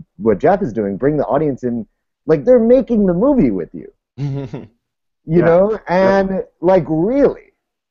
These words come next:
Speaker 1: um, it's, it's, it's a really exciting paradigm, I think, that before, and we're still figuring it out. Um, but that's one thing I'm,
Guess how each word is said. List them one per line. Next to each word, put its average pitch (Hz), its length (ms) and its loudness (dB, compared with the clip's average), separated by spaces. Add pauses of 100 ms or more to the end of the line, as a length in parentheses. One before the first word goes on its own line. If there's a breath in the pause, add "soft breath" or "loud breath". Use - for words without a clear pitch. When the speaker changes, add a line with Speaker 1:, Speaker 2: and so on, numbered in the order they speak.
Speaker 1:
um, 135 880 -2 (500)
it's, 175 380 -6
it's, - 400 -8
it's 151 180 -8
a 170 60 -4
really 185 300 -2
exciting 143 500 -6
paradigm, 104 640 -4
I 87 80 -8
think, 90 440 -14 (520)
that 127 340 2 (380)
before, 139 1120 0
and 135 160 -4
we're 147 100 -2
still 170 300 -4
figuring 123 460 -8
it 98 100 -2
out. 98 300 -6 (200)
Um, 92 720 -8 (760)
but 123 220 2
that's 151 220 0
one 147 220 -2
thing 135 220 0
I'm, 117 320 -4